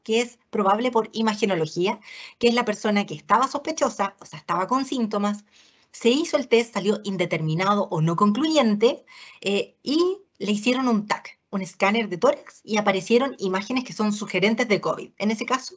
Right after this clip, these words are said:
voy a hablar de un probable. Y recuerden que los casos probables se tratan igual que un confirmado, ¿ya? Y en la definición de sospechoso por reinfección, que ahora es muy importante dada la capacidad de reinfección que tiene Omicron,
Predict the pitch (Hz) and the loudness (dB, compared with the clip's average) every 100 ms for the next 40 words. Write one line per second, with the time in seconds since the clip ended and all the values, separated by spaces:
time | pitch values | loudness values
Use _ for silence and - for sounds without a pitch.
0 | - - - 214 214 208 208 202 - 160 | -20 -20 -4 2 4 4 4 0 2 2
1 | 139 - - - 202 190 214 202 208 196 | 2 -2 -8 -8 -6 -2 0 0 0 0
2 | 160 180 - 170 226 277 285 285 277 196 | -2 -6 -8 -2 4 6 6 2 -4 -6
3 | 190 202 208 202 214 190 180 226 220 277 | -4 0 0 -2 -4 0 2 2 0 -4
4 | 285 285 294 262 - - - _ _ 196 | -4 -6 -6 -4 -4 -6 -16 _ _ -4
5 | 156 - _ - - - - - - - | -4 -4 _ -20 -20 -20 -20 -20 -20 -20
6 | _ _ - 339 403 392 - - 233 233 | _ _ 2 4 4 0 -4 6 6 8
7 | 233 226 220 214 226 220 220 226 240 240 | 4 4 4 4 4 2 0 0 0 0
8 | 220 - - 185 175 262 - 170 160 160 | -2 -10 -4 -4 -2 -4 -4 -4 -2 0
9 | 190 208 208 - 254 202 165 165 165 170 | 2 2 -2 -2 -4 -2 -2 -2 -2 0
10 | 180 226 233 202 208 208 208 165 156 185 | 2 4 4 2 2 0 0 -4 -2 -2
11 | 185 170 165 160 156 170 180 208 208 175 | 0 -2 -4 -6 -6 -2 0 0 -2 -4
12 | - 175 160 156 247 302 247 196 - 180 | -4 -4 -6 -2 0 2 0 -4 0 2
13 | 165 165 240 330 | 2 0 -2 -2